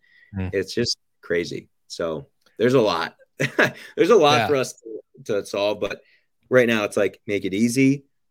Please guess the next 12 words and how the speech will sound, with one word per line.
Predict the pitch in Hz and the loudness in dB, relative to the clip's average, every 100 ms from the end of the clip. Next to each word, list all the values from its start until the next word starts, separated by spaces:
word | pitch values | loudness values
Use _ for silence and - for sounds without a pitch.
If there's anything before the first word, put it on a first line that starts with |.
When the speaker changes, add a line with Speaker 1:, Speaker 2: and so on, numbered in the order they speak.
| _ _ _ _ | _ _ _ _
Speaker 2:
offer | 107 107 110 | -4 -2 0
good | 101 87 | -2 -4
value, | 87 82 - - | -6 -12 -14 -12
make | 95 | -8
it | |
really | 90 107 123 | -4 0 2
easy, | 117 110 104 110 110 117 - | 0 -2 -6 -8 -8 -12 -10
offer | 90 95 | -8 -8
good | 92 82 | -8 -6
value, | 82 87 92 98 95 | -6 -4 -2 -2 -4
and | 87 | -8
then, | 82 82 | -12 -14